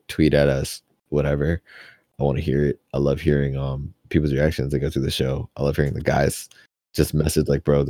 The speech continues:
I, I can't deal with this. Show's crazy." But, um, yeah, we covered episodes four through seven. Got a nice little, I, I feel like I picked a nice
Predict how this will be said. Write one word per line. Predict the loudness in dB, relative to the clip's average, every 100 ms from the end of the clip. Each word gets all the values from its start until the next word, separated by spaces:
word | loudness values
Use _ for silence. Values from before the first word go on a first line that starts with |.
| -2
I, | -8
I | -8
can't | 0 0
deal | 2 0
with | 0
this. | -4 -6 -2
Show's | -2 -2
crazy." | -4 -4 -4 -8 -12 -20 _ _ _ _
But, | 2 4
um, | 4 2 4
yeah, | 6
we | 4
covered | 2 2 2
episodes | 2 -4 -8
four | 0 0
through | 2 -4
seven. | 0 0 0 -4 -8 -20 _ _ _ _ _ _ _ -16 _
Got | 0 2
a | 2 2 -2 _ _ _ _ _ -12
nice | -4 -2 0
little, | 0 0 -2 -2
I, | -4 -2
I | -4
feel | 4 4
like | 4
I |
picked | 0 -2
a | 0
nice | -4 -6